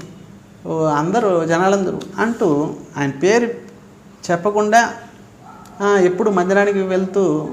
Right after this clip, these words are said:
దాన ధర్మాలు చేస్తారు కదండి, ఆయన అని చెప్పాలి. ఈ విధంగా ఏదో విధంగా ఈ అతి పిసనారి పేర్లని, వారి యొక్క పేర్లని ఉచ్చారణ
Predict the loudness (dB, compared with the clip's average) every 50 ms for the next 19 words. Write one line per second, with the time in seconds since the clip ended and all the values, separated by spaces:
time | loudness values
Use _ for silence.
0 | -2 2 2 4 4 4 4 2 2 2 2 2 2 0 0 0 -2 0 0 0
1 | 0 -2 -4 -4 -8 -8 -10 -10 -12 -10 -10 -8 -4 -4 -2 -2 -2 -2 -2 -2
2 | -4 -4 -4 -4 -4 -6 -6 -6 -8 -10 -12 -14 -18 -20 -20 -20 -20 -20 -20 -20
3 | -14 -8 -6 -6 -6 -6 -6 -8 -8 -10 -12 -14 -14 -16 -18 -20 -20 -20 -20 -20
4 | -20 -20 -20 -20 -20 -20 -20 -20 -20 -20 -20 -20 -20 -20 -20 -20 -20 -20 -20 -20
5 | -20 -20 -20 -20 -20 -20 -20 -20 -20 -20 -20 -20 -20 -20 -20 -20 -20 -20 -12 -8
6 | -8 -6 -6 -6 -6 -4 -2 -2 -2 0 0 0 0 0 0 0 0 2 2 0
7 | 0 0 2 2 2 0 0 -6 -12 -16 -20 -20 -20 -20 -20 -12 -8 -6 -4 -4
8 | -4 -6 -8 -10 -14 -10 -10 -8 -8 -8 -6 -4 -4 -4 -4 -4 -4 -4 -4 -2
9 | -2 0 0 2 2 0 0 -2 -4 -6 -8 -12 -8 -4 -2 -2 -2 -2 -2 -2
10 | -2 -2 -4 -6 -8 -12 -16 -20 -20 -20 -20 -14 -6 -2 -2 0 0 -2 -4 -6
11 | -6 -4 -4 -4 -2 -4 -6 -6 -8 -10 -14 -16 -20 -16 -10 -8 -8 -6 -2 -2
12 | -2 -2 -4 -6 -10 -12